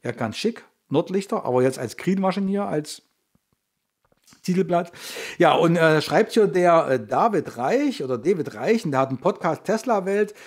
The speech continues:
hat auch einen YouTube-Kanal Tesla Welt. Podcast kann ich sehr empfehlen übrigens, guck ich auch öfter rein. Die meisten werden's eh von euch schon kennen, ja.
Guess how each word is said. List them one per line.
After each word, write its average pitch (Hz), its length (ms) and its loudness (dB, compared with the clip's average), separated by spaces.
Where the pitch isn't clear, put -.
hat 135 140 0
auch 139 100 4
einen 131 120 0
YouTube-Kanal 196 560 0
Tesla 175 320 -2
Welt. 160 300 -4
Podcast 165 280 -4
kann 123 100 -2
ich 120 120 -4
sehr 127 140 0
empfehlen 165 280 0
übrigens, 190 300 0
guck 139 100 -2
ich - 60 -10
auch 175 160 -2
öfter 160 160 -6
rein. 165 200 -2
Die 95 60 -14
meisten 120 280 -2
werden's 117 200 -2
eh 131 140 -4
von 131 160 -8
euch 127 160 -4
schon 131 160 -6
kennen, 127 220 -6
ja. 117 200 -6